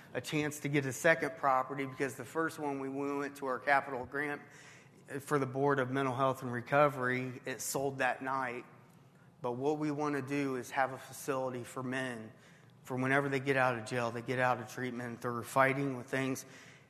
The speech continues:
that they can come to and not focus on what they gotta do, as in their family, their community, to make amends. They're gonna focus on their self. And they're gonna start getting up at five in the morning, and we're gonna go out and feed the cows and the chickens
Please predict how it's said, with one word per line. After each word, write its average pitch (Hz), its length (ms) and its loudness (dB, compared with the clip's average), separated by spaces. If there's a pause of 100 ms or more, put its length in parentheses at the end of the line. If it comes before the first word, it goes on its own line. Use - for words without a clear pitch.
(320)
that 131 180 2
they 139 120 4
can 131 200 -6
come 131 300 0 (100)
to 107 260 -10 (680)
and 127 140 -4
not 131 220 4
focus 143 440 0
on 147 280 2 (540)
what 131 160 -2
they 147 100 4
gotta 151 260 2
do, 123 520 -2 (140)
as 120 280 0
in 123 300 -4 (100)
their 123 160 -2
family, 127 560 -2
their 123 140 -4
community, 123 500 -6
to 123 80 -6
make 123 320 -4
amends. 120 440 -6 (280)
They're 131 100 0
gonna 151 180 0
focus 151 360 0
on 139 140 -2
their 117 100 -10
self. 120 380 -6 (880)
And 123 100 -8
they're 127 140 -2
gonna 127 160 -2
start 139 280 0
getting 143 160 4
up 135 160 0
at 117 100 -4
five 131 280 2
in 127 60 -6
the 127 60 -6
morning, 135 380 -4
and 120 100 -8
we're 127 100 -6
gonna 131 260 -4
go 127 100 2
out 127 160 4
and - 100 -10
feed 135 180 -8
the 131 60 -12
cows 131 440 0
and 131 120 -10
the - 60 -18
chickens 139 440 -6